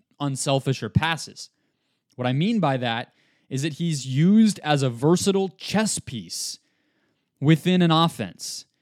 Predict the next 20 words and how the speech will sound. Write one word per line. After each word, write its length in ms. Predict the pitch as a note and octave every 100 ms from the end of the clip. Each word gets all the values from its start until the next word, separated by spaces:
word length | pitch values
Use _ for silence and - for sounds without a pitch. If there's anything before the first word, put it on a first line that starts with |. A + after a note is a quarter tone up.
| _ _ _ _ -
And 360 | C#3 C#3+ C#3+ C#3+ -
it's 180 | C#3
a 80 | C3+
weird 280 | A#2 F3 G3+
way, 300 | F#3 F#3 F#3+
weird 460 | E3 D3 G#3 A#3 G3 - A#2
day 500 | D3 E3 A#2 A#2+ D#3+ _ _ _ _ _ _ _ _ _ _ _ _
to 180 | - D3+
talk 400 | C3 - E3+ -
up 200 | E3 E3
this 260 | B2 D3+ -
aspect 560 | C3+ D#3+ - E3+ D#3+ -
of 140 | C#3
what 220 | C3 D#3+
Beal 300 | - D#3+ D3
is, 480 | C#3+ D#3 G#2+ D3 - - _ _ _ _ -
because 640 | D3 D3 D3+ C#3+ B2+ - _
the 100 | C#3
coach 440 | B2+ F3+ A3 - -
that 220 | C#3+